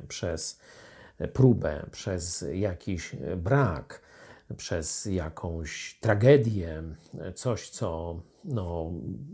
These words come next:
chcielibyśmy jak najszybciej skończyć, co wydaje nam się, em, przy-, brakiem przyszłości, nie? No bo to jest ciemna dolina, no co jest dalej? Jeszcze ciemniej, nie? Jeszcze gorzej.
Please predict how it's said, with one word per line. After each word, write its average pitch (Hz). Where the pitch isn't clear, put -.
chcielibyśmy 90
jak 82
najszybciej 117
skończyć, 127
co 90
wydaje 113
nam 113
się, 117
em, 110
przy-, -
brakiem 127
przyszłości, 147
nie? 87
No 127
bo 107
to 104
jest 104
ciemna 156
dolina, 127
no 90
co -
jest 101
dalej? 85
Jeszcze 135
ciemniej, 147
nie? 69
Jeszcze -
gorzej. 180